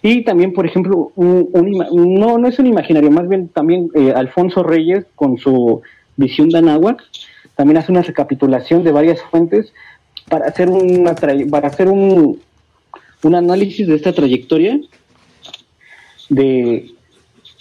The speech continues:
de, de cómo se veía este Valle de Anáhuac, entonces, el, que es conocido como el Valle de México. Entonces, creo que estos dos libros serían muy, muy, muy recomendados. Y también un dato que me gustaría decir es que el término aztecas viene por el pueblo del cual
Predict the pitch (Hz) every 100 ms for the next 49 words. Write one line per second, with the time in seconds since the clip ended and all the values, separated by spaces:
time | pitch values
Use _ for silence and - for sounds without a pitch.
0 | _ 156 147 147 - 156 147 185 190 180
1 | 147 139 165 175 156 - 143 151 143 123
2 | 127 117 117 113 151 139 143 139 147 139
3 | 139 117 - - _ - 147 139 160 135
4 | 139 156 143 127 123 120 123 135 135 123
5 | 135 165 - - _ _ - _ - 147
6 | 143 - 170 180 175 175 165 175 185 185
7 | 147 147 156 170 170 165 170 165 160 151
8 | 139 143 165 196 254 - _ _ _ -
9 | - 214 226 226 175 175 180 175 175 170
10 | 165 156 143 139 _ - 139 - 139 139
11 | - 208 208 _ _ _ 147 143 175 131
12 | - 139 156 143 151 135 131 190 214 165
13 | 156 165 156 131 131 127 - 196 233 156
14 | 131 135 147 156